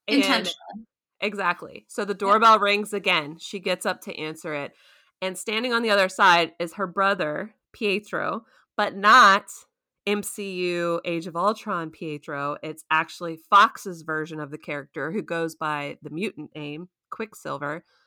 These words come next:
Speaker 1: played by Evan Peters. She looks extremely shocked because that's not her brother.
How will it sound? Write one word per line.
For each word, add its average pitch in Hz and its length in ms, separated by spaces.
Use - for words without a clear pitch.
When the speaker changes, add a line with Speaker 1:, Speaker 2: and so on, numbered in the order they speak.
Speaker 1:
played 208 180
by 208 140
Evan 165 280
Peters. 143 460
She 220 380
looks 214 380
extremely 233 800
shocked 156 560
because 180 320
that's 160 320
not 196 320
her 185 100
brother. 165 540